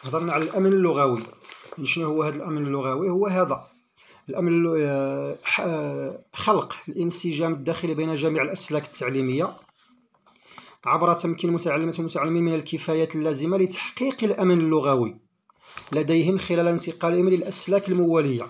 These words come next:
وهذا هو اللي كيهضر عليه هذا السؤال هذا. في الأس-، الأسلاك الموالية، إذن هنا نتحدث عن الأمن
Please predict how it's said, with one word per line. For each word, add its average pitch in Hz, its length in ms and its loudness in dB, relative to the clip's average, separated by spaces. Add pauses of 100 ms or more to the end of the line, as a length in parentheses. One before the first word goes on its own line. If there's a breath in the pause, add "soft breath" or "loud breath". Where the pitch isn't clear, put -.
وهذا 135 180 -4
هو 165 120 -2
اللي 180 80 0
كيهضر 151 260 -4
عليه 156 200 -4
هذا 143 80 -6
السؤال 151 440 -8
هذا. 117 280 -6 (720 soft breath)
في - 80 -16
الأس-، 143 220 -8
الأسلاك 139 480 -8
الموالية، 143 260 0
إذن 151 100 2
هنا 156 140 -2
نتحدث 147 580 -8
عن 135 140 -4
الأمن 165 600 0